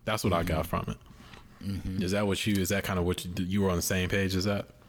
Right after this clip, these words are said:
Speaker 2: Yeah, I, w-, I was on the same page with that. Um, the animators and, and, and, um, uh, story writers were also very, um, adept at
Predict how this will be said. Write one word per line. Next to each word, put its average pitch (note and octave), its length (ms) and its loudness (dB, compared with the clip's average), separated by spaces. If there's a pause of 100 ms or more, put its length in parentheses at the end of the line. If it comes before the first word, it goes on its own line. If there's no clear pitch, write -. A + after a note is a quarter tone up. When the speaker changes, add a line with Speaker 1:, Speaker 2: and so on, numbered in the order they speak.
(560)
Speaker 2:
Yeah, C3+ 360 6
I, - 40 6
w-, F3 220 6
I D3+ 80 8
was D#3+ 180 8
on C3 120 8
the A#2 60 8
same A#2 200 6
page A2 300 4
with G#2+ 100 -2
that. F2+ 340 0
Um, G#2 520 4 (380)
the A#2+ 140 0
animators C3+ 600 4 (100)
and, A#2 360 4
and, C#3+ 320 4
and, D#3 300 4 (100)
um, G2+ 540 0 (1080)
uh, G2 160 0 (280)
story C3 300 6
writers F#2+ 400 4 (320)
were A#2+ 220 6
also G#2+ 800 8 (100)
very, A2 640 6
um, F#2+ 680 2 (480)
adept G#2+ 480 0
at G2+ 340 2